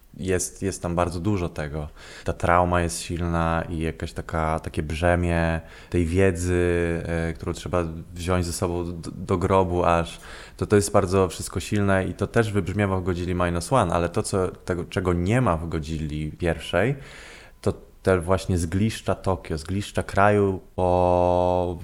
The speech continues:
w zasadzie ogromnej traumie. I tutaj jeszcze jest to ciekawe, że to jest jeszcze przed traumą nuklearną tak naprawdę rzeczywistość, a już mamy obraz jakiegoś takiego P T S D, osób, które nie potrafią sobie znaleźć rzeczywistości, które żyją dalej tym doświadczeniem wojny,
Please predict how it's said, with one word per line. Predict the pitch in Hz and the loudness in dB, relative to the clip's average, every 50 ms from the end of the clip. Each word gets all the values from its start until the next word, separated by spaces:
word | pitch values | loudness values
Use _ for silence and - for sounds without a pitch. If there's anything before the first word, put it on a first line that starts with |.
| 80 - | -12 -12
w | - | -8
zasadzie | 87 87 80 - - 90 87 80 87 90 87 | -6 -6 -6 -2 0 0 0 0 0 0 0
ogromnej | 85 85 87 92 95 95 92 92 90 | 0 0 0 0 0 0 0 -2 -2
traumie. | - - 98 95 90 85 82 80 | 0 0 2 2 2 2 0 -2
I | 76 | -4
tutaj | - 92 - 95 90 90 | -6 -6 -4 -2 0 0
jeszcze | 90 87 - - - 90 | 0 -2 -4 -4 -4 -2
jest | 87 87 85 - | -2 -2 -4 -6
to | - 87 | -8 -8
ciekawe, | - 90 - - 98 98 95 95 | -6 -4 0 2 2 2 2 0
że | 85 82 | -4 -4
to | - 95 | -2 -2
jest | 95 92 - - - | -2 -2 -4 -4 -6
jeszcze | 95 90 - - - 90 | -8 -8 -8 -10 -12 -12
przed | - - - 90 85 - - - | -10 -6 -6 -6 -6 -6 -12 -10
traumą | - - 92 90 90 90 90 90 87 | -2 2 2 2 4 2 0 0 -2
nuklearną | 87 85 - - 85 85 87 90 87 76 76 73 71 | -2 -6 -4 -2 0 2 2 2 2 0 -4 -6 -8
tak | - 76 - 82 | -8 -10 -10 -10
naprawdę | 73 69 80 73 69 - 71 | -8 -8 -8 -8 -8 -8 -10
rzeczywistość, | 73 73 - 76 73 78 76 - - 104 123 120 - - - - - - - - - | -10 -10 -10 -10 -10 -10 -8 -4 -2 -2 -2 -2 -6 -12 -18 -18 -18 -18 -18 -12 -2
a | 90 87 87 | 0 2 4
już | 101 107 107 - | 4 2 2 0
mamy | 101 98 95 95 - | -2 0 0 0 0
obraz | 98 98 95 98 92 - - | 0 2 2 2 2 0 -2
jakiegoś | 87 95 85 92 85 - | -6 -6 -4 -6 -4 -4
takiego | 92 87 - 92 87 92 | -6 -6 -6 -4 -4 -4
P | - - - 95 | -4 -4 -8 -10
T | - - 98 | -6 -4 -2
S | 92 90 87 87 87 | 0 0 0 0 -2
D, | 82 87 87 82 73 69 64 - - | -2 -2 -2 -2 -2 -4 -8 -6 0
osób, | 92 92 95 - - - 95 80 - | 2 4 4 4 2 -2 -2 -4 -4
które | - - - 90 87 90 90 87 | -8 -8 -4 0 2 2 2 2
nie | 90 90 85 | 2 0 -2
potrafią | - 87 90 92 92 92 98 | -2 0 0 0 0 0 -2
sobie | 87 - 85 95 87 | -6 -6 -6 -6 -6
znaleźć | 85 85 90 90 90 90 87 85 80 | -4 -2 -2 0 0 0 -2 -2 -4
rzeczywistości, | 87 82 - 87 85 87 82 - - 90 90 85 - - - 117 117 117 | -6 -6 -6 -8 -8 -8 -8 -6 -2 -2 -2 -2 -4 -8 -8 -8 -8 -6
które | - - 90 92 87 85 | -6 -4 -2 -2 -2 -2
żyją | 80 85 87 101 110 107 98 90 | -2 0 2 4 4 4 4 4
dalej | 85 87 90 90 87 | 4 4 2 2 0
tym | 82 85 87 | -2 -4 -6
doświadczeniem | 82 - - 92 - - 95 85 85 85 82 | -6 -6 -6 -8 -6 -4 -2 -2 -2 -2 0
wojny, | 85 85 82 80 85 101 127 156 | 0 0 0 0 0 0 0 -2